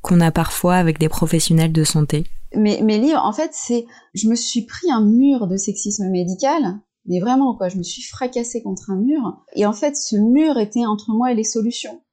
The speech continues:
Speaker 2: Et je me rendais compte que le problème était systémique, le problème était plus grand qu'un seul médecin, le problème n'était pas isolé, le problème est vraiment institutionnel. Et en fait, la solution,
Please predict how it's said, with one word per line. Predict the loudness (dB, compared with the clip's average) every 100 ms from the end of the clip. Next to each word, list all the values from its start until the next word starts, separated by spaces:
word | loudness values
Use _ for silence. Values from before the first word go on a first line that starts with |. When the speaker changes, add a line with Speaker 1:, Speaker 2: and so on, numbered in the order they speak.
| _ _ _
Speaker 2:
Et | -2 2
je | 2
me |
rendais | 2 2 2 0
compte | 0 -4 -2
que | 0
le | 0 0
problème | -2 0 2 2
était | 0 -2 -4
systémique, | -4 -8 -4 -2 -2 -4
le | -6
problème | -4 0 0
était | 0 -4
plus | -6 -6
grand | -2 -2 -2
qu'un | -4
seul | -4 -4 -2
médecin, | -4 -6 -8
le | -8
problème | -10 -6 -2 -2
n'était | -4 -6
pas | -6 -8 _
isolé, | -4 0 2 2 2
le | 0
problème | -4 -2 0 0
est |
vraiment | -2 -2 -4 -4
institutionnel. | -6 -6 -10 -10 -10 -8 -4 -4 -6 -12 _
Et | -2
en | -2
fait, | -2 -2
la | -2
solution, | -4 -4 -2 -2 -4 -2 -2